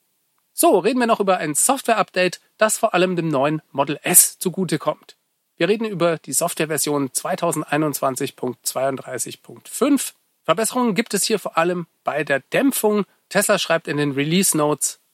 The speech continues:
ein neu kalibrierter Dämpfungsalgorithmus verbessert den Fahrkomfort. Das Verhältnis zwischen Zug- und Druckstufe wurde neu abgestimmt. Und zwar für die brandneue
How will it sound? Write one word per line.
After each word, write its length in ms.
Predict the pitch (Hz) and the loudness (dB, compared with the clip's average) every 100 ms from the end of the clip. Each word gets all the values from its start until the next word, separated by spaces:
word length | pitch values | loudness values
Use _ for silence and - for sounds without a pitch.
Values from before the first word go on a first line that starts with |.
| _ | _
ein 180 | 156 160 | -2 0
neu 220 | 143 247 | 2 0
kalibrierter 580 | - 214 190 170 180 160 | 0 -2 -2 -2 0 -2
Dämpfungsalgorithmus 1300 | - 180 254 233 196 - 165 156 160 - 160 151 - | -2 -2 0 -2 -2 0 -2 0 -4 -2 -2 -2 -6
verbessert 540 | - 143 151 - 170 - | -8 -6 -4 -2 -4 -4
den 160 | 156 | -6
Fahrkomfort. 800 | - - 185 - 180 - 143 - - _ _ _ _ _ - | -6 0 0 2 -2 -2 -6 -8 -20 _ _ _ _ _ -8
Das 140 | 120 | -2
Verhältnis 420 | 143 226 240 214 | 2 2 0 -2
zwischen 340 | - 185 160 - | -2 -2 -2 -2
Zug- 280 | - 311 165 | -2 0 -2
und 140 | 139 | -4
Druckstufe 680 | - 269 - 226 208 208 196 _ _ _ - | -2 -2 -2 0 0 2 0 _ _ _ 0
wurde 260 | 185 180 | 2 2
neu 200 | 156 143 - | 0 -2 -2
abgestimmt. 680 | 156 - 165 - 147 - - _ _ _ _ | -8 -4 -4 -2 -4 -8 -20 _ _ _ _
Und 140 | 170 | -4
zwar 380 | - 190 320 320 _ | 0 2 0 -4 _
für 140 | - | -8
die 100 | 165 | -6
brandneue 720 | 147 - 233 262 180 185 196 | -4 -2 -2 0 0 2 2